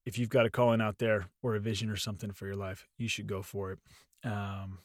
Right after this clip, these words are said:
that's all I gotta say. But also, of course, through this podcast, Persuasion School, we teach the masses how to be more persuasive. So how to get more of the things that you want in life. And we do that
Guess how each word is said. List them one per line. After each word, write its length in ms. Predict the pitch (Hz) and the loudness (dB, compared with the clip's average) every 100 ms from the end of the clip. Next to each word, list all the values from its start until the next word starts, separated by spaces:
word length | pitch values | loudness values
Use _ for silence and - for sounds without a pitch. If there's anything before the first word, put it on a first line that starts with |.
| _ | _
that's 220 | 131 110 117 | -8 -4 -2
all 100 | 107 | -2
I 60 | |
gotta 180 | 104 110 | -4 -6
say. 220 | - 123 - _ - - - - - - _ _ _ | -6 -10 -12 _ -20 -18 -16 -16 -16 -20 _ _ _
But 120 | 185 | 12
also, 220 | 202 240 | 12 12
of 100 | 180 | 12
course, 240 | - 294 - | 10 6 6
through 140 | 214 | 6
this 120 | 160 | 6
podcast, 840 | - 165 220 247 139 120 151 185 - | 4 2 2 4 4 4 4 2 0
Persuasion 580 | 160 139 - 165 220 165 | 2 2 2 0 2 2
School, 300 | - 117 107 | 2 0 2
we 100 | 127 | 0
teach 280 | - - - | 0 -2 -2
the 80 | |
masses 800 | 160 127 135 175 170 - 95 - - | -2 0 0 0 0 -2 -2 -2 -2
how 160 | 110 127 | 2 4
to 60 | |
be 120 | 117 123 | 4 2
more 160 | 127 | 2
persuasive. 580 | 147 135 135 127 - 104 | 0 -2 0 0 0 -2
So 100 | 139 | 0
how 280 | 107 170 208 | 4 6 8
to 80 | 247 | 8
get 160 | 254 | 6
more 180 | 175 165 | 8 8
of 60 | 151 | 8
the 100 | 143 | 4
things 300 | 143 131 117 | 2 2 2
that 180 | 104 | 0
you 60 | 117 | 0
want 520 | 107 113 113 117 - - _ _ _ _ _ - | 0 2 0 0 -6 -14 _ _ _ _ _ 0
in 120 | 127 | 2
life. 680 | 117 107 98 90 - - - - | 4 4 0 -2 -12 -14 -10 2
And 160 | 147 143 | 6 8
we 100 | 135 | 6
do 300 | 113 185 233 | 6 4 6
that 320 | 123 123 | 6 6